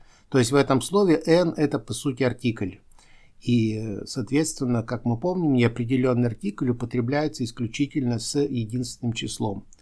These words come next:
Ну и вот тут написано в заголовке: «How to tell a company you have another offer». То есть как сказать в своей компании, что у вас есть другое предложение.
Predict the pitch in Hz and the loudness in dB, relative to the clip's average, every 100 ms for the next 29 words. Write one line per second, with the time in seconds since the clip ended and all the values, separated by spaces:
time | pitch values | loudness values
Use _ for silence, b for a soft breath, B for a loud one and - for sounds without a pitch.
0 | b b b b b 175 175 127 120 120 | b b b b b 0 4 4 4 0
1 | 123 120 131 117 127 113 104 107 131 147 | 0 0 -2 -2 -2 -2 -4 -4 0 2
2 | 220 - 180 170 - - 170 127 - 120 | 2 0 -6 -8 -4 8 10 10 6 -2
3 | - 147 120 113 196 254 254 208 151 123 | 2 2 2 2 4 4 2 4 4 4
4 | 147 131 123 123 156 143 147 - 110 - | 2 -2 2 4 4 2 0 0 0 0
5 | 92 - - - - - - 127 117 - | -8 -10 -20 -20 -20 -20 -12 -6 -6 4
6 | 135 113 - - - 139 123 123 113 - | 6 6 4 -16 -10 -6 0 0 0 -8
7 | - - - - - - - 139 120 113 | -20 -20 -20 -20 -20 -14 -8 -2 0 0
8 | 113 113 180 208 208 160 - - 123 113 | -4 -2 0 2 0 -2 -4 -4 -2 -2
9 | - 120 151 - 127 131 127 - 120 107 | -4 -4 -4 -4 -4 -2 -4 -10 -8 -6
10 | 107 127 120 120 113 117 98 101 95 | -2 0 0 -2 -2 -2 -2 -4 -4